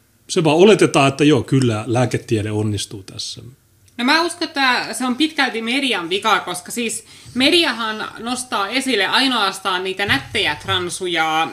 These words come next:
Speaker 2: jotka ei välttämättä ole edes käynyt läpi mitään tällaisia leikkauksia, jo-,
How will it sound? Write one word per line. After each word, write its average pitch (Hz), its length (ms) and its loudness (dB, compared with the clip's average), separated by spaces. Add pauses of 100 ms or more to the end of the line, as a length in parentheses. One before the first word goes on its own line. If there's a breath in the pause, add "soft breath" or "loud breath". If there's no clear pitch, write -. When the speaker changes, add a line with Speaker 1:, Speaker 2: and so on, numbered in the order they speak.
(160)
Speaker 2:
jotka 196 260 -2
ei 226 80 2
välttämättä 247 500 0
ole 226 140 -4
edes 220 240 -4
käynyt 302 320 -2
läpi 160 240 -6
mitään 156 320 -6
tällaisia 156 500 -6
leikkauksia, 160 680 -4
jo-, 175 340 -6